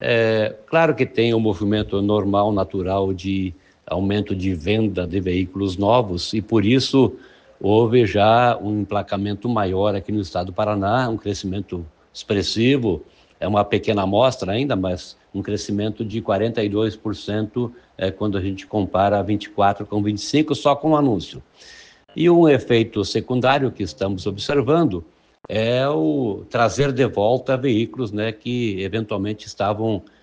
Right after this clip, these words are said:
é, emplacados, registrados, especialmente em Santa Catarina, é, que cobrava, é, uma alíquota de dois por cento.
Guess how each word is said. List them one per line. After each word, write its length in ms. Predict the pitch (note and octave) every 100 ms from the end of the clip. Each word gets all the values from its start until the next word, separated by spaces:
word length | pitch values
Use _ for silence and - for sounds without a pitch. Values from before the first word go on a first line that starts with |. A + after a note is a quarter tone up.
| _ -
é, 640 | F#2 G2+ G2 G2 F#2+ F#2 F#2+
emplacados, 760 | G2 F#2 E2+ G#2 A#2 G2+ F2+ F#2+
registrados, 880 | F#2+ G2 G2+ - G2 A2 A2 A2
especialmente 760 | G#2+ G2 D3 C3+ A2 A2+ A#2 -
em 60 | G#2
Santa 300 | - A2 G#2+
Catarina, 580 | A#2+ A#2+ A#2 C3 C#3+ F2+ - - - _ -
é, 100 | F#2
que 120 | -
cobrava, 720 | C3 C3 G#2 G#2 A2+ B2+ B2+ -
é, 100 | G2+
uma 280 | G2 A2 G#2
alíquota 380 | G2+ G#2 -
de 140 | G#2 A2
dois 380 | G2 C3+ C#3 C3
por 200 | - E2+
cento. 440 | - F2 -